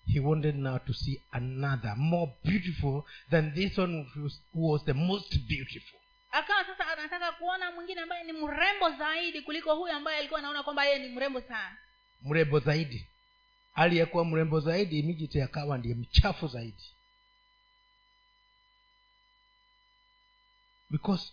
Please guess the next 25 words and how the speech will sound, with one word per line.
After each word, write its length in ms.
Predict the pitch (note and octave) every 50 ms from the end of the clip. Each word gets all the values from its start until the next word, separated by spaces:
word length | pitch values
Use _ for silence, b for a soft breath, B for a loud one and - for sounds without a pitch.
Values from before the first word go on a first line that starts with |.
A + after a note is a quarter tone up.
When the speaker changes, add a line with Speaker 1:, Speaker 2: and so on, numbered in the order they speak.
| - -
Speaker 1:
when, 280 | D3+ F#3 G#3+ A#3+ G#3 - - - -
even 320 | F#3+ A3+ G3+ G#3 G3+ F#3+ - -
as 140 | E3 D3+
a 60 | D#3 D3+
man, 440 | D#3 D#3+ F3 F#3 F3+ D3+ C3+ C3+
you 60 | C3+ C3+
don't 300 | B2+ D#3+ F3 F3+ E3+ D3+
manage 540 | C#3+ C#3 C#3 C#3+ D3+ D#3 D#3+ D#3 D3+ C3+ B2 B2
your 140 | B2 A2+ A2+
love, 320 | A#2 A#2 A2+ G2+ G2 F#2 - - - _ _ _ _ _ _ _ _ _ _ _ _ _ _ _ _ _ _ _ _ _ _ _ _ _ -
Speaker 2:
Ma- 180 | G#3 G3+ - -
Speaker 1:
soon 300 | C#4 C#4+ C#4 C#4 C4+ A3+ -
and 200 | F3+ F3+ F3 D#3+
very 240 | D3+ G3 G#3+ G#3 G3
soon, 460 | F3 - - G3 F#3 D3 A#2 G#2+ - - - _ _ _ _ _ _ _
you 200 | - D3 D#3 D#3+ D3+
will 240 | D#3+ D#3 D3+ D3+ D#3+
want 220 | F3+ F#3 F#3 E3+ - -
another 440 | C3 C#3 C#3+ D3 D#3 D#3+ C3+ C#3 B2
one. 340 | A2+ G2+ F#2 - F#2 - - _ _ _ _ _ _ _ _ _ _ _ _ _ _ _ _ _ _ - - - - - _ _ _ _ -
Not 280 | D#3+ F3+ F#3+ F#3 F3+ -
the 140 | E3+ D3+ C#3+
one 300 | C#3+ D3 D3+ D#3 D#3 C#3
you 120 | B2 A#2+ A#2+
love. 240 | A#2+ A2+ G#2+ -